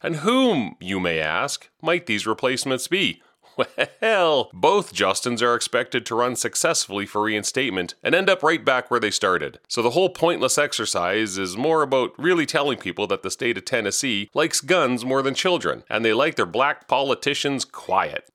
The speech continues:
You know, at least from what I can see, the state is also thirty-third in education and forty-fifth in public safety,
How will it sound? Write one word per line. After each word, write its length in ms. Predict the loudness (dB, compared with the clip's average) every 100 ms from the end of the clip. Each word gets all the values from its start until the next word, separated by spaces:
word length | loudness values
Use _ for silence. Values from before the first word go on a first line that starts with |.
| _
You 120 | 2
know, 180 | 4 4
at 60 |
least 260 | 2 0 0
from 160 | 0 2
what 120 | 2
I 140 | 2
can 200 | 0 -2
see, 340 | -2 -4 -10 -8
the 80 | -4
state 280 | 2 4 4
is 120 | 4
also 280 | 2 2 0
thirty-third 600 | 2 0 0 0 0 2
in 80 | 0
education 600 | 0 -2 -2 -2 -2 -4
and 120 | -4
forty-fifth 640 | -2 0 0 -2 -4 -2
in 100 | -6
public 320 | -2 -2 -2
safety, 500 | -2 0 -2 -6 -14